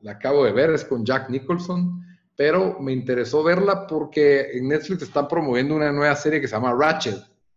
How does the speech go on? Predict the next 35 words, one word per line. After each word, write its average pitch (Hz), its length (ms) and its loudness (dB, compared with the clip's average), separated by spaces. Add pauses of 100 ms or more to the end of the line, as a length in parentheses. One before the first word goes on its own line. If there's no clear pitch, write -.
(440)
Y, 120 280 0
eh, - 260 -4 (720)
cuando 131 380 2
dije 147 240 2
de 147 140 2
qué 143 100 -4
se 165 100 -6
tratará 131 380 -4
esta 139 180 -4
serie 160 240 0
Ratchet, 156 600 0
vi 127 140 -4
que 160 100 -2
se 139 100 -6
trataba 123 560 -2
sobre 113 300 -2
la 101 100 -8
enfermera 117 960 -2 (220)
que 120 100 -4
sale 135 320 0
en 131 80 -2
esta 131 240 -2
pe-, - 320 -6
película 156 460 2
de 110 100 0
One 120 300 2
Flew 139 220 4
Over 127 140 4
the 123 120 -2
Cuckoo's 208 280 0
Nest. 104 140 -4
Es 107 100 -8
como 151 160 -4
una 156 220 0
precuela. 139 640 0